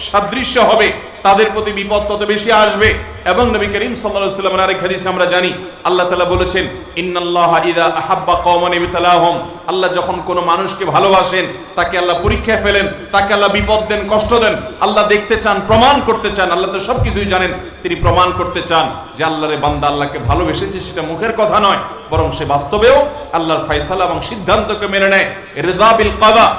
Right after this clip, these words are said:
আল্লাহর ফয়সালা মেনে নেওয়া অনেক বড় একটা কঠিন ব্যাপার। আপনি ব্যবসা করছেন,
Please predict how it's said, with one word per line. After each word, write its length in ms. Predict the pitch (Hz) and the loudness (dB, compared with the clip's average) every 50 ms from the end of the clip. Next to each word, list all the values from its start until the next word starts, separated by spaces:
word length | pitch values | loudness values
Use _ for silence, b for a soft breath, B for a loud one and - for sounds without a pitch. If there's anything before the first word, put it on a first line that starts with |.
| - - - | -6 -6 -2
আল্লাহর 300 | - 190 208 202 202 196 | -2 -2 2 2 0 2
ফয়সালা 420 | 190 196 190 196 190 190 233 240 226 | 2 0 0 -2 0 0 0 2 2
মেনে 200 | 202 196 190 185 | 2 0 0 2
নেওয়া 220 | 185 180 170 151 - - - - | 2 2 2 0 0 -4 -6 -4
অনেক 240 | - 269 302 269 208 | -2 -2 -2 -2 -2
বড় 120 | 226 220 208 | 0 0 0
একটা 200 | 202 - 208 202 202 | 0 0 -2 -2 -2
কঠিন 280 | 202 208 247 277 247 | -2 0 0 0 2
ব্যাপার। 600 | 214 - 214 196 185 165 - - - - - - | 2 2 2 4 2 2 0 -2 -8 -12 -6 -4
আপনি 220 | 165 170 - 180 170 | -4 -2 -2 -2 0
ব্যবসা 300 | 165 165 165 - 165 170 | 0 2 4 4 2 2
করছেন, 400 | 170 170 165 165 - 170 160 | 0 -2 -6 -6 -4 -4 -4